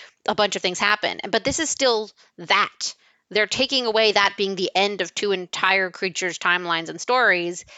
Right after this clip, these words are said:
and expanding them. And, like, that's crazy. <laughs> Like, that's such a huge thing. Like,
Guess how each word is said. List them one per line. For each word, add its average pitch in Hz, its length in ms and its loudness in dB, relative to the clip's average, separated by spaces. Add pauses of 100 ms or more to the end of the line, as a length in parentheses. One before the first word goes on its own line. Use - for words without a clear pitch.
(200)
and 214 140 0
expanding 269 580 2
them. - 320 -6 (640)
And, 214 160 0
like, 190 320 0 (1900)
that's - 160 -6
crazy. 320 480 -2 (380)
<laughs> - 40 0 (500)
Like, 262 120 2
that's 254 200 0
such 254 220 2
a 262 40 4
huge 269 480 0
thing. 233 400 2
Like, 226 180 0